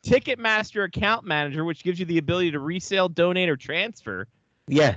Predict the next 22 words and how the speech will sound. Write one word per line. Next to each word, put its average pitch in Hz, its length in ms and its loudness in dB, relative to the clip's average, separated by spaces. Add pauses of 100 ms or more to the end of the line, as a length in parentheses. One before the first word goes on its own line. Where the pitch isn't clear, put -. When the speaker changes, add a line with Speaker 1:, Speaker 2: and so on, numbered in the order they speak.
(120)
Speaker 2:
that, 143 160 6
Speaker 1:
Yep. 143 160 4
Speaker 2:
y-, 127 520 0
yep, 160 220 4
you 151 160 4
know 147 140 6
what? 147 220 4
Anybody 139 520 4
has 104 280 2
that. 98 280 4
That 110 140 0
doesn't 113 260 2
sound 113 220 2
like 110 140 -4
a - 40 -6
perk 113 180 4
Speaker 1:
True, 113 100 4
Speaker 2:
to 123 60 4
me 120 120 4
Speaker 1:
it's 117 40 8
Speaker 2:
at 120 60 6
Speaker 1:
called 107 420 4